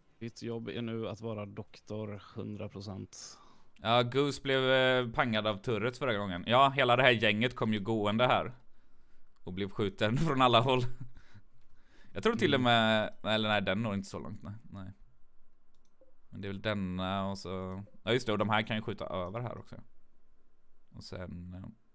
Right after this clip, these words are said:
Speaker 2: vart hade vi vår sista turret? Tyckte jag såg en turret till här. Men nu ser han inte, är jag blind?
Speaker 1: Nej, jag sköt ner den med Frankus.
Speaker 2: Ja!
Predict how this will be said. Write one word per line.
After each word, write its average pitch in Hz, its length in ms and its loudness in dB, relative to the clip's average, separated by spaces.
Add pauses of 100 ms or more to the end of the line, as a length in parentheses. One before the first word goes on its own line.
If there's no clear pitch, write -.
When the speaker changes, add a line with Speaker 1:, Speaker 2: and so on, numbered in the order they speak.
(120)
Speaker 2:
vart 98 160 -12
hade 104 200 -10
vi - 100 -8
vår 117 120 -8
sista 120 360 -12
turret? 117 360 -12 (3250)
Tyckte - 240 -10
jag 123 100 -4
såg 104 200 -6
en 170 120 -4
turret 151 320 -4
till - 280 -10
här. 117 160 -10 (280)
Men - 120 -10
nu 135 60 -8
ser 113 220 -12
han 160 180 -6
inte, 196 220 -10
är - 140 -12
jag 107 120 -8
blind? 135 400 -8 (4000)
Speaker 1:
Nej, 104 180 -2
jag 120 300 0
sköt - 180 -2
ner 120 160 0
den 113 160 -2
med 107 120 -4
Frankus. 104 360 -6
Speaker 2:
Ja! 160 640 8